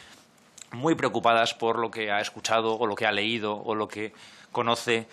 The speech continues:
de su boca o de la boca de cualquier miembro del Gobierno o de cualquiera de, de nosotras o de nosotros. En ese sentido, eh, me ha parecido una manera discutible, la de las mentiras y las verdades,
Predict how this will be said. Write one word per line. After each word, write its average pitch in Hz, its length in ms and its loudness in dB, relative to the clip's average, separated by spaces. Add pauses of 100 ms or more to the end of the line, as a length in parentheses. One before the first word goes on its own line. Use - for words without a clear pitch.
(180)
de 110 100 -6
su 120 120 -4
boca 127 400 4
o 120 100 2
de 110 60 2
la 98 80 2
boca 107 220 0
de 113 60 0
cualquier 98 280 -2
miembro 101 240 -6
del 98 80 -2
Gobierno 104 480 -4
o 95 80 -6
de 92 80 -6
cualquiera 87 380 -8
de, 82 220 -16
de 92 180 -14
nosotras 95 360 -8
o 90 60 -8
de 82 80 -12
nosotros. - 560 -16
En 98 60 -18
ese 113 100 -12
sentido, 123 460 -4 (260)
eh, 107 580 -2
me 117 140 -2
ha 139 80 2
parecido 135 640 2
una 151 340 0
manera 131 320 4
discutible, 113 640 -2 (220)
la 101 140 -4
de 95 80 -2
las 101 120 -6
mentiras 107 360 -2
y 117 40 -2
las 104 120 -2
verdades, 98 500 -4